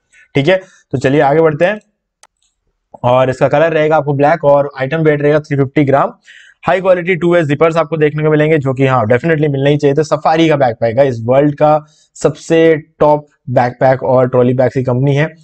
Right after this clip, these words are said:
और ये और अमेरिकन टूरिस्टर, तो इन दोनों में आपको हमेशा टू वे जिपर्स और हाई क्वालिटी जिपर्स देखने को मिलेंगे, किसी और में मिले ना मिले। ठीक है, और यहाँ पर लाइट वेट और ड्यूरेबल फैब्रिक आपको यहाँ पे देखने को मिलता है, वाटर रेजिस्टेंट मटेरियल है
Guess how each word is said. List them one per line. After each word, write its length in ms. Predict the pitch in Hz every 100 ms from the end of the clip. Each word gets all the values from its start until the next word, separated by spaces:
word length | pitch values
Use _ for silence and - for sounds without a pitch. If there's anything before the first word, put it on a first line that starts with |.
| _ _
और 340 | 113 113 113 -
ये 220 | 113 120 135
और 200 | - 113
अमेरिकन 380 | 110 120 123
टूरिस्टर, 360 | 123 120 117 160
तो 440 | 160 - _ - -
इन 180 | 214 190
दोनों 260 | 185 175
में 200 | 170 160 160
आपको 280 | 143 139 151
हमेशा 600 | 131 156 180 175 160 160
टू 260 | 160 139
वे 140 | 143 139
जिपर्स 380 | 123 131 131 131
और 100 | 123
हाई 140 | 120
क्वालिटी 320 | 123 120 120
जिपर्स 280 | 110 110 110
देखने 280 | 107 95 107
को 80 | 95
मिलेंगे, 340 | 82 82 85 -
किसी 220 | 131 127
और 200 | 135 123
में 80 | 123
मिले 200 | 117 101
ना 100 | 95
मिले। 200 | 90 82 82 _ - - -
ठीक 140 | 147
है, 160 | 156 -
और 200 | 135 135
यहाँ 200 | 135 139
पर 120 | 139
लाइट 300 | 143 135 143
वेट 140 | 147 147
और 80 | 139
ड्यूरेबल 320 | 131 131 139
फैब्रिक 300 | 135 135 139
आपको 180 | 131 135
यहाँ 100 | 131
पे 20 |
देखने 180 | 131 139
को 60 |
मिलता 200 | 135 131
है, 60 | 135
वाटर 200 | 143 175
रेजिस्टेंट 400 | 185 185 - 180
मटेरियल 360 | 165 165 165 156
है 180 | 160